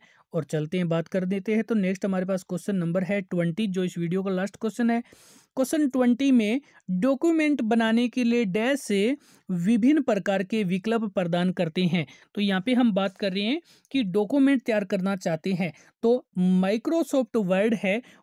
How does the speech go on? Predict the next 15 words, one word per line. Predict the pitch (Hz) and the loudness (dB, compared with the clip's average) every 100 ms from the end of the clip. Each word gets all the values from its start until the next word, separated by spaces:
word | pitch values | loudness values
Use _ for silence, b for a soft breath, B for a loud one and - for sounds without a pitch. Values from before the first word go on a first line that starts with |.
| 196 | -2
वो | 220 208 | 0 2
विभिन्न | 208 214 311 | 2 0 0
प्रकार | 214 165 170 165 | -2 -4 -4 -4
के | 202 | -4
विकल्प | 180 170 190 214 | -2 -2 0 -2
प्रदान | - 170 170 185 | 0 0 0 0
करते | 185 160 196 | -2 -2 -2
हैं। | 196 196 277 B B B | 0 0 -2 B B B
यदि | 165 190 214 294 | -2 0 2 0
आप | - 214 - | 0 -4 -2
किसी | 233 - 302 | -6 -2 0
भी | 220 214 | 0 -2
प्रकार | 180 160 175 165 | -4 -2 -4 -2
के | 190 180 | -4 -2
डॉक्यूमेंट | 170 160 185 185 | -2 -2 0 0